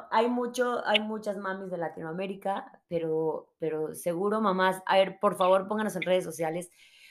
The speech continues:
cuáles son como, como los, como las expectativas de, de, de sus diferentes países. Me encantaría de verdad escucharlos. Se los, se los voy a pasar a Sara.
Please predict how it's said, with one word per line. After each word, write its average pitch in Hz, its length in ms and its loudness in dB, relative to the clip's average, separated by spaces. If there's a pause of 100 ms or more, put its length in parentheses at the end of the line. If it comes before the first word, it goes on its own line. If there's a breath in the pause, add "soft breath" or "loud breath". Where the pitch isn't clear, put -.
(160 soft breath)
cuáles 202 340 8
son 208 220 0
como, 185 760 0
como 180 260 -2
los, 170 640 -4 (480)
como 202 220 2
las 202 140 8
expectativas 202 640 2
de, 208 160 0
de, 175 640 -4
de 175 140 -8
sus 175 160 -10
diferentes 180 480 -4
países. 156 360 -2
Me 165 100 -2
encantaría 170 540 0
de 196 60 2
verdad 170 200 0
escucharlos. - 560 -4
Se 151 80 -10
los, 143 240 -12
se 151 100 -8
los 147 140 -8
voy 151 100 -4
a 156 80 -6
pasar 151 300 -12
a 143 40 -14
Sara. - 240 -20